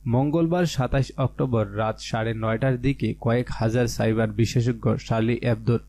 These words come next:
বি-, ওয়েবসাইটে হামলা শুরু করে। এক ঘটনায় বেশি সময় চেষ্টার পর রাত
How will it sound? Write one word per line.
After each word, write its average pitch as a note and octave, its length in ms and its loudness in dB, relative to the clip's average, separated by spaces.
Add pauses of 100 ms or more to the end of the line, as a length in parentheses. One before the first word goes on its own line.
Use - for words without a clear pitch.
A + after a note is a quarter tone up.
(100)
বি-, A2+ 240 2
ওয়েবসাইটে A#2 580 0
হামলা G#2+ 380 -2
শুরু G#2+ 240 0
করে। G2+ 280 0 (380)
এক B2+ 220 0
ঘটনায় C3 480 2
বেশি A#2 400 0
সময় B2 380 0
চেষ্টার A#2 440 -2
পর A2 320 -2
রাত A2+ 280 -2